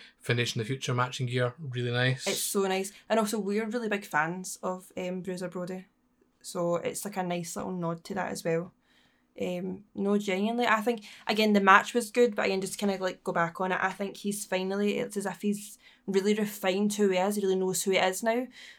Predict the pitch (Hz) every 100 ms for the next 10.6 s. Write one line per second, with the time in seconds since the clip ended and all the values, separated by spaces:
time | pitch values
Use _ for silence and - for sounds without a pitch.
0 | - 208 202 202 214 226 202 185 180 175
1 | - 208 208 208 208 - _ _ _ _
2 | _ _ 220 208 214 214 208 208 196 208
3 | 202 - _ - 190 190 208 208 208 208
4 | 196 196 202 240 247 214 208 208 196 -
5 | 202 185 - - 196 196 - 226 262 -
6 | _ - - - 190 - 196 190 202 202
7 | 190 196 185 180 196 196 202 202 202 202
8 | 214 208 214 208 196 196 - - - 196
9 | 190 190 - - 214 226 214 - - -
10 | - 208 208 214 180 196